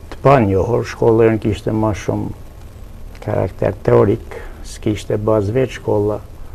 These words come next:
për të ma praktik sa duhet. Po gjetëm njerëz përgatitur nga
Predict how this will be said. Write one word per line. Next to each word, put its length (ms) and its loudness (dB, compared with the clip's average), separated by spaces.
për 160 -4
të 80 -4
ma 180 0
praktik 540 -4
sa 180 -4
duhet. 480 -4
Po 160 6
gjetëm 400 6
njerëz 240 2
përgatitur 640 4
nga 300 -2